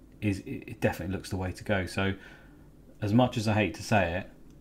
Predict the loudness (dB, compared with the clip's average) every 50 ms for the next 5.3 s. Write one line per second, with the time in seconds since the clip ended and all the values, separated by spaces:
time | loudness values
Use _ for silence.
0 | -20 -10 -4 -2 -2 0 0 -2 -2 -2 -4 -6 -8 -10 -10 -8 -2 0 0 2
1 | 2 2 2 2 2 0 0 0 -2 -2 -2 -4 -4 -6 -6 -6 -4 -4 -4 -6
2 | -10 -14 -20 -20 -20 -20 -20 -20 -20 -20 -10 -4 -2 0 0 0 0 -2 -4 -6
3 | -10 -14 -18 -20 -10 -8 -6 -4 -4 -2 0 0 0 0 0 0 0 0 0 0
4 | -2 -2 -4 -4 -4 -4 -2 -2 -4 -2 0 0 0 0 -2 -4 -4 -4 -4 -4
5 | -6 -6 -8 -8 -8 -12